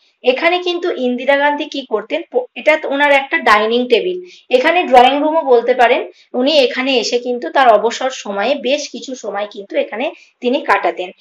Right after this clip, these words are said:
হ্যাঁ বন্ধুরা, এগুলো কিন্তু আমার সম্পূর্ণ নিজের হাতে তোলা ছবি, আমি collect করেছি, আপনাদের সঙ্গে share করব বলে। পরবর্তী দেখুন, এই যে আপনারা প্যান্ট, আহ, জুতো এবং মজাটা দেখতে পাচ্ছেন, এটা হলো ইন্দিরা গান্ধীকে যিনি শ্যুট করেছিলেন,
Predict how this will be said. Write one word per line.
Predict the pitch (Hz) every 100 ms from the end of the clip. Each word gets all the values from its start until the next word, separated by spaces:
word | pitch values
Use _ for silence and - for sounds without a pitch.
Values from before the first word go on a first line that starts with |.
| - -
হ্যাঁ | 277
বন্ধুরা, | 277 277 269 339 381
এগুলো | 269 262 277
কিন্তু | 277 277 339
আমার | 294 247
সম্পূর্ণ | 262 254 233 277 294 302
নিজের | 240 226 247 294
হাতে | 254 240 254
তোলা | 226 220 226
ছবি, | - 190 262 359 _ _
আমি | 208 240 370 - _ -
collect | 240 277 285
করেছি, | - 208 208 359
আপনাদের | 311 226 226 233
সঙ্গে | 233 208 294
share | - 233 214
করব | 220 185 180 185
বলে। | 185 202 _ _ _ _ -
পরবর্তী | 277 330 392 392 359
দেখুন, | 247 - 277 330 -
এই | 277
যে | 277
আপনারা | 330 320 320 320
প্যান্ট, | - 254 247 277 - - _ 226 220
আহ, | 214 214
জুতো | 254 254 285
এবং | 294 277 269
মজাটা | 214 202 247 294
দেখতে | 277 202 254
পাচ্ছেন, | 233 185 - 277 359 _ _ -
এটা | 240 311 320
হলো | 339 339
ইন্দিরা | 254 254 277 330 302
গান্ধীকে | 240 226 269 269 214 - _ _ -
যিনি | 254 330
শ্যুট | 339 - 359 359
করেছিলেন, | 294 226 - 180